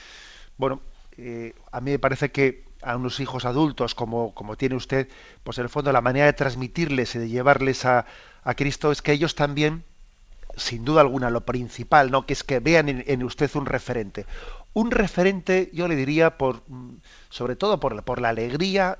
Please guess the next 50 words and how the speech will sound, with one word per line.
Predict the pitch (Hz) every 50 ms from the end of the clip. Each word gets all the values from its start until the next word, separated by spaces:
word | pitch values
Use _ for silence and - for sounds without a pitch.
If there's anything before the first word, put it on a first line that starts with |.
| - -
y | - 156 139
por | - 143 135 127
la | 120 123
capacidad | - 117 110 - 113 - - 151
de | 151 135
sacrificio, | - - 117 - - 95 - - 139 123 - - 92 104
¿no? | 135 131
Porque | 113 - 110 113
yo | 131 143
creo | - 139 139 -
que | 139 135 - - - - - - - - - -
lo | - 123 120
que | - 127
más | 131 165 170 -
impacta | 180 156 143 127 165 151 - - - 120
a |
nuestros | 120 127 123 - - 120 - -
hijos, | 165 147 - - 120 107 - - - - _ _ - - _ _ _ _ _ _ _ _ _ - - _ _ - - _ - - - - - - -
lo | - 95
que | - 101
más | 101 127 127 120 -
impacta | 131 117 - 139 135 - 135
a | 120
los | 101 101 - -
hijos, | 139 - - 127 127 - - - -
lo | 117 120 113
que | 104
nos | 101 110 107
ha | 127
impactado | 127 - - 135 - - 143 127 127
a | 120
nosotros | 110 110 - 170 160 - 131 107
de | 104 110
nuestros | 101 107 - - 113 101 -
padres, | - - 170 151 147 151 156 - - - - - - - -
pues | - 139 139 127 - 180
es | 185 185 - - - - - - - - - - - -
la | 135 123 117
capacidad | - 127 120 - - 110 120 175 202
de | 196 151
sacrificio | - 151 135 - 139 131 123 - 156 135 - - 156 156 151 139
y | - 135
de | 120 120
alegría, | 110 110 107 101 120 123 110 104 104
¿no? | 123 131
El | 131
hecho | 143 - - 147
de | 135 139
que | - 139
ellos | 139 131 131 143 131 -